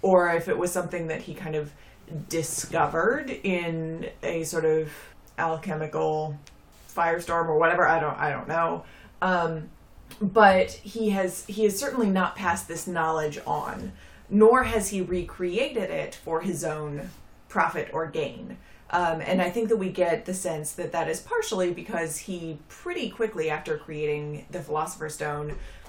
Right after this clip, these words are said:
recognized the kind of double-sided nature of all of the things that it gave him. Um, other,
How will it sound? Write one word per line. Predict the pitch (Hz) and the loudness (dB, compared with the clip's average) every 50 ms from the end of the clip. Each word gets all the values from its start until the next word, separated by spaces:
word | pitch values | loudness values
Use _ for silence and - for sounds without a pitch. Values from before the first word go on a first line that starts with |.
| - - | -12 -8
recognized | 180 180 - 208 196 196 196 220 202 190 185 170 165 156 156 156 156 151 147 147 147 147 - - - - - - - - - - 156 147 | -8 -2 4 6 6 6 6 4 0 0 -2 -4 -4 -4 -2 -2 -2 -2 -2 -4 -4 -8 -12 -14 -16 -18 -20 -20 -20 -20 -16 -16 -10 -6
the | 190 185 180 175 170 165 156 156 160 - - - | -4 -4 -2 -4 -4 -4 -4 -4 -6 -6 -8 -10
kind | - 294 311 | -8 -4 -4
of | 269 208 185 | -2 -2 -2
double-sided | 196 269 247 247 240 247 226 190 180 - 196 175 165 156 151 151 151 143 | 2 2 2 2 4 2 2 0 0 0 0 0 2 2 2 2 2 2
nature | 156 151 147 147 143 135 131 139 139 - | 0 -2 -4 -2 -2 -4 -2 -2 -4 -2
of | 151 151 151 147 143 143 143 147 - - - - - - - - - | -2 -2 -2 -2 -2 -4 -6 -8 -12 -16 -20 -20 -20 -20 -20 -8 -4
all | 165 175 170 170 | -2 0 0 0
of | 165 156 156 | -2 -2 -2
the | 151 151 | -2 -4
things | - - 180 170 151 151 156 156 - | -4 -6 -4 -4 -2 -4 -4 -6 -4
that | - 151 147 | -4 -4 -4
it | - - - - | -4 -6 -8 -8
gave | 120 101 - - - | -8 -8 -8 -10 -12
him. | - - - - - - - - - - - - - - - - - - - - | -14 -14 -14 -14 -14 -16 -16 -16 -18 -18 -18 -20 -18 -16 -14 -14 -14 -14 -4 0
Um, | 190 196 190 185 185 180 180 175 175 175 185 - - - - - - - - - - | 4 4 6 6 6 4 2 0 -4 -6 -8 -10 -12 -16 -20 -20 -20 -20 -12 -2 4
other, | 262 277 302 320 320 330 330 320 320 311 311 302 302 277 - | 6 6 6 6 6 4 4 2 2 0 -4 -4 -6 -8 -8